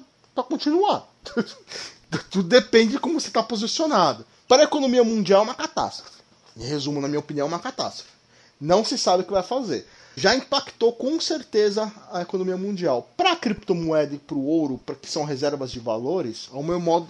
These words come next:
o meu modo de ver Bitcoin é um, é uma reserva de valor, é to the moon. É, vai pra lua, é sucesso, é, tanto é que os dois, os dois ativos estão subindo muito nos últimos dias.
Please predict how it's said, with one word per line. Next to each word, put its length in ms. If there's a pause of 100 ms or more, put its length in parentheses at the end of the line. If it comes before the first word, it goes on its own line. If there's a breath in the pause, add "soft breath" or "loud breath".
o 40
meu 140
modo 260
de 100
ver 160
Bitcoin 400
é 60
um, 300
é 40
uma 140
reserva 380
de 80
valor, 380 (440 loud breath)
é 140
to 220
the 80
moon. 260 (340)
É, 200
vai 120
pra 120
lua, 500
é 160
sucesso, 800
é, 320 (260 loud breath)
tanto 300
é 100
que 160
os 220
dois, 520
os 220
dois 180
ativos 380
estão 320
subindo 400
muito 300
nos 160
últimos 340
dias. 260